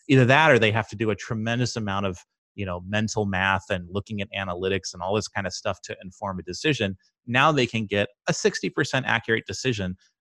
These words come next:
That may be enough in some cases to move the business forward or move the user experience forward. So I think that's something that designers should be looking out for,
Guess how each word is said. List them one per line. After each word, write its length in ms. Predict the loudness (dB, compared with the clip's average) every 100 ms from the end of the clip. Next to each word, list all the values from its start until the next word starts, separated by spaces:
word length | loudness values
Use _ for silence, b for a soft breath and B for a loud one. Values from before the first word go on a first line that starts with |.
| 2
That 260 | 2 4
may 180 | 2 0
be 200 | 2 0
enough 400 | 0 0 -2 -2
in 100 | -8
some 260 | -6 -6 -6
cases 480 | -4 -4 -4 -8 -4
to 140 | -2
move 400 | 2 2 2 -2 -4
the 100 | -2
business 400 | -2 -2 -6 -8
forward 360 | -4 -2 0
or 80 | 0
move 260 | 0 0 0
the 80 | -4
user 200 | -4 -10
experience 420 | -12 -10 -8 -10
forward. 480 | -8 -4 -2 -2 -4
So 260 | -4 -4 b b b
I 80 | -2
think 140 | 0
that's 200 | 0 0
something 400 | -2 -4 -4 -4
that 320 | 0 0 -2 -4
designers 500 | -4 -2 -2 -2 -4
should 160 | -6
be 100 | -6
looking 340 | -4 -6 -6 -6
out 240 | -6 -8
for, 400 | -6 -2 -2 -4